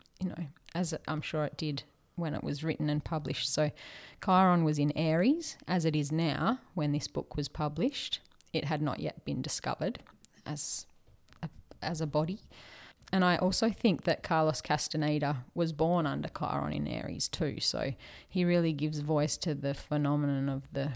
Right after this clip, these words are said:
shamanic warrior walking the path with heart, which also feels lovely and important in terms of tapping into Venus conjunct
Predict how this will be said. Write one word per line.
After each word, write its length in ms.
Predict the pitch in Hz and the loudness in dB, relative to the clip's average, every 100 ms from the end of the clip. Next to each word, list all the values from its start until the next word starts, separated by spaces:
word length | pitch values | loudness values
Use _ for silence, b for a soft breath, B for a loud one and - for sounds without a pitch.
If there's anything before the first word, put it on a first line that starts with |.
| - | -8
shamanic 600 | - - 151 147 143 - | -8 -4 0 0 -2 -4
warrior 560 | 156 151 151 147 147 143 120 - _ _ | -2 0 0 0 -2 -4 -8 -16 _ _
walking 480 | 165 156 - 147 147 | -4 -2 -2 -2 0
the 80 | 143 | 0
path 400 | - 143 143 - | 0 0 -2 -6
with 140 | - - | -8 -6
heart, 440 | - - 202 - - b b b b b b | -4 -2 -2 -4 -12 b b b b b b
which 240 | 185 - | -4 -2
also 440 | 147 190 - 185 175 | 0 0 2 0 0
feels 800 | - 165 151 156 147 - - - - - - - - | 0 -2 0 0 -2 -6 -10 -16 -20 -20 -20 -14 -4
lovely 540 | 175 170 151 170 156 | 2 2 2 0 2
and 140 | 147 | 2
important 800 | 156 151 - 156 - 151 143 - - - _ - - _ | 0 0 0 0 0 -2 -4 -8 -12 -20 _ -20 -20 _
in 140 | 190 185 | -6 -4
terms 340 | - 160 156 | -2 -2 -2
of 160 | 147 - | -4 -6
tapping 400 | - 156 180 156 | -6 -2 0 0
into 460 | 151 147 151 143 - _ - | 0 0 0 -2 -6 _ -4
Venus 340 | 160 151 143 | -2 0 -4
conjunct 560 | - 160 147 135 156 | -6 -6 -4 -4 -6